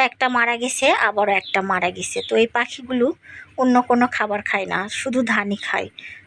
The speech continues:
তো সেজন্য আমার চাচা শ্বশুরের বাসায় থেকে ধান এনে খেতে দেওয়া হয়। তো নতুন পাখি পাইছে, সেজন্য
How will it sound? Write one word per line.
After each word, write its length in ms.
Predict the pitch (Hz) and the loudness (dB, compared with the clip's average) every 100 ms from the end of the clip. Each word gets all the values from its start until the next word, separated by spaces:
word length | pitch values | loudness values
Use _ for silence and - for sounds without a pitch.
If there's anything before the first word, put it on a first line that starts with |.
| - | -2
তো 40 | 262 | 2
সেজন্য 320 | 277 269 269 277 | 4 4 4 2
আমার 140 | 254 - | 0 0
চাচা 220 | 233 233 247 | 0 0 0
শ্বশুরের 360 | 247 247 247 233 | 0 2 2 4
বাসায় 260 | 208 208 226 | 2 2 -2
থেকে 160 | 226 226 220 | -2 -2 0
ধান 160 | 233 208 214 | 2 0 0
এনে 160 | 208 220 | -4 -2
খেতে 220 | 226 208 208 | -4 -2 0
দেওয়া 200 | 202 202 214 | 4 4 2
হয়। 160 | 208 - - - - - | 0 -2 -10 -18 -12 0
তো 60 | 269 | 4
নতুন 220 | 262 269 277 277 | 6 6 4 2
পাখি 220 | 269 285 269 | 0 -2 2
পাইছে, 320 | 247 254 277 320 - | 2 2 0 0 0
সেজন্য 320 | 262 233 233 | -2 0 2